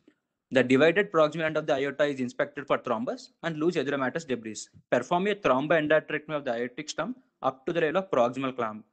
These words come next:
Remove all the thrombotic material and calcified plaque, uh, facilitate both suture placement and creation of widely patent proximal anastomosis. A brief apposition of the pro-, uh, reposition of the proximal clamp to suprarenal position or application of a digital pressure sufficient to temporarily occlude the suprarenal,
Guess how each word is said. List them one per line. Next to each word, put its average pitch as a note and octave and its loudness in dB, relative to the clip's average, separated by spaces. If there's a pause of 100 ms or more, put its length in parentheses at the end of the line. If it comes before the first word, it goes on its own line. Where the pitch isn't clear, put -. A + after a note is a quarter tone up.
(220)
Remove D3+ 0
all D#3+ 2
the E3 -8
thrombotic C#3 0
material C#3+ -4
and E3+ -8
calcified C#3 -2
plaque, C#3 -6 (560)
uh, B2 -4
facilitate C#3 -6
both D#3+ -4
suture C#3+ -4
placement F3+ -2
and G3+ -4
creation D#3 0
of E3 -6
widely C3 4
patent E3 -2
proximal C3 0
anastomosis. A2+ -8 (500)
A B2 -8
brief C3+ 2 (100)
apposition D#3+ 2
of E3 2
the E3 -2
pro-, C3+ 2
uh, C3 0
reposition C#3+ -4
of D3+ -4
the D3+ -6
proximal C#3 0
clamp C#3 -4
to C#3+ -4
suprarenal C3+ -4
position B2+ -16 (400)
or D#3 4
application D#3+ -2
of D3+ -10
a E3 -6
digital B2 -6
pressure E3 -2
sufficient D3 -4
to D#3 -6
temporarily C3+ -2
occlude C#3+ -6
the C#3+ -12
suprarenal, C3+ -6